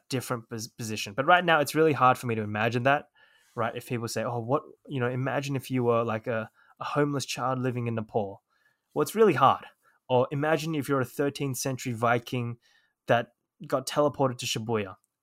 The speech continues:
right? It, it, it's really hard to do that. So firstly, I would say, um, in a very, you know, lecture <laughs> kind of way, I'm pretty happy with where I am.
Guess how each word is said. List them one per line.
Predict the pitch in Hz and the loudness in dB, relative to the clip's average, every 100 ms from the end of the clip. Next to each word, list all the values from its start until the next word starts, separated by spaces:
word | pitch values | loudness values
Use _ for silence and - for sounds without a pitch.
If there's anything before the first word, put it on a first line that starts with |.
| _ _ - | _ _ 2
right? | 165 151 | 2 2
It, | 175 175 - - | -4 -8 -10 -14
it, | 175 - | -12 -8
it's | 175 180 | -6 -2
really | 202 220 180 | 2 6 6
hard | 156 156 151 | 8 8 8
to | 123 | 2
do | - | -2
that. | - - - | -4 -8 2
So | 143 143 131 - _ - - - _ - - - | 6 6 6 -10 _ -20 -20 -20 _ -20 -20 -2
firstly, | - 214 214 - | 4 6 4 4
I | 156 | 4
would | 165 | 4
say, | - 160 147 135 - _ _ 131 | 2 6 6 4 -4 _ _ 2
um, | 131 127 131 | 4 4 0
in | 143 | -4
a | 127 | 0
very, | 131 131 131 - _ _ - | 4 2 0 -6 _ _ -8
you | 127 | -6
know, | 107 - | -6 -4
lecture | 123 120 127 - 127 | 0 0 0 0 0
<laughs> | |
kind | - - 139 | 2 2 2
of | 131 110 | 2 0
way, | - 127 | -6 -2
I'm | 139 | -2
pretty | 190 170 | 0 0
happy | 147 139 147 | 2 0 0
with | 131 120 | -2 0
where | 117 | 0
I | 117 | 0
am. | 123 143 | -2 -4